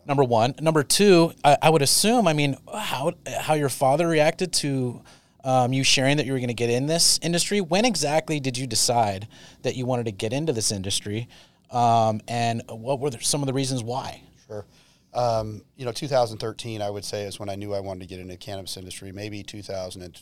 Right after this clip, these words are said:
Speaker 2: even two thousand and eleven, maybe even. Um, but, uh, it was, it was, you know, the Wild West here in, in, well, in California,
Speaker 1: Yeah.
Speaker 2: as you know. Um, I was running a telecommunications business in two thousand thirteen, acquired a business in, in Arizona.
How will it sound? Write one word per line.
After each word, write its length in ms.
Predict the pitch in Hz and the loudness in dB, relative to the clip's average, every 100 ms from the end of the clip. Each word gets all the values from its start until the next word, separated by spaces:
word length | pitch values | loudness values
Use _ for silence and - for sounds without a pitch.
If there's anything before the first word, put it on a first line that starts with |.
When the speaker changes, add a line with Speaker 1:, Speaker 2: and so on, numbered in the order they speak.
| _ | _
Speaker 2:
even 220 | 101 95 92 | -20 -20 -20
two 160 | 127 | -10
thousand 360 | 120 107 92 87 | -4 -2 -4 -10
and 160 | 80 - _ _ | -16 -20 _ _
eleven, 360 | 92 92 107 85 | -10 -6 -6 -8
maybe 240 | 82 85 | -12 -14
even. 200 | 87 82 - _ _ - | -16 -16 -20 _ _ -8
Um, 300 | 98 90 90 | -6 -4 -4
but, 240 | 104 95 _ - | -6 -6 _ -10
uh, 280 | 101 95 92 | -6 -4 -6
it 80 | 120 | -8
was, 400 | 117 98 - - | -8 -6 -8 -8
it 60 | 120 | -10
was, 160 | 113 - _ _ | -12 -16 _ _
you 80 | 131 | -8
know, 140 | 104 | -6
the 100 | 98 | -4
Wild 260 | 117 110 98 | 2 2 2
West 240 | 101 - | -2 -4
here 120 | 107 95 | -8 -10
in, 120 | 95 - | -12 -12
in, 140 | 104 | -10
well, 260 | 104 95 - | -4 -4 -6
in 100 | 107 | -10
California, 520 | - 104 95 101 92 101 | -4 -4 -4 -10 -8 -4
Speaker 1:
Yeah. 160 | 120 - - - | -4 -6 -16 -8
Speaker 2:
as 180 | 104 101 | -8 -6
you 80 | |
know. 260 | 98 95 95 - _ _ | -8 -8 -10 -16 _ _
Um, 480 | 107 104 98 98 101 - - | -8 -4 -4 -6 -12 -14 -2
I 100 | 120 | -2
was 200 | 110 101 | 0 -4
running 260 | 117 110 98 | -6 -6 -6
a 140 | 90 - | -10 -6
telecommunications 840 | 113 101 104 101 92 104 - 92 | -4 -4 -6 -10 -6 -6 -8 -12
business 300 | 98 95 98 | -14 -12 -12
in 60 | 92 | -14
two 120 | 90 95 | -14 -8
thousand 320 | 98 90 95 | -8 -8 -14
thirteen, 340 | 92 - 98 | -16 -12 -12
acquired 360 | 95 - 104 101 | -10 -6 -4 -6
a 20 | |
business 420 | 92 95 101 - | -10 -12 -10 -12
in, 220 | 98 95 - | -12 -14 -14
in 340 | 107 101 98 - - | -14 -12 -14 -16 -14
Arizona. 460 | 101 90 104 110 | -12 -8 -8 -8